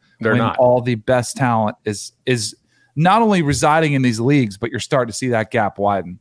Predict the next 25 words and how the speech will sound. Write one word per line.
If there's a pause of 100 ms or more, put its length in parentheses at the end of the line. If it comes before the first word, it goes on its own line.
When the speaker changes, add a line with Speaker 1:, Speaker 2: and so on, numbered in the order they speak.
(840)
Speaker 1:
So,
uh, (640)
totally
agree.
I, (180)
the
last
thing
on,
on
the
H
B
C
U
thing.
So,
like,
last
year,
James
Houston (400)
got
drafted, (240)
right?